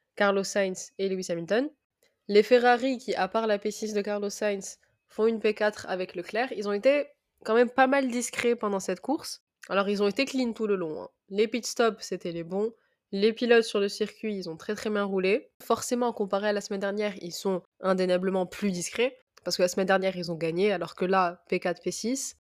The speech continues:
sans incident, ce qui est une bonne chose, finalement.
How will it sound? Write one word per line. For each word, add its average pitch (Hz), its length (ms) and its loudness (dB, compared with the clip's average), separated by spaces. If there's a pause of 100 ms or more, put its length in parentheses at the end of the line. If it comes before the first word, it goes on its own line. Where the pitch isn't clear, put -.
(160)
sans 220 300 4
incident, 208 440 2 (800)
ce - 100 -10
qui - 80 -6
est 175 60 2
une 170 60 -4
bonne 170 180 2
chose, 302 480 6
finalement. 190 480 2